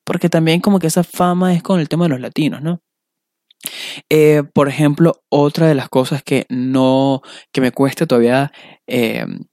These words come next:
acostumbrarme a eso es a, pues,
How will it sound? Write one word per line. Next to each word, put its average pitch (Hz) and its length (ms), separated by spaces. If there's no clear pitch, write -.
acostumbrarme 127 1080
a 120 160
eso 127 400
es 135 440
a, 120 520
pues, - 140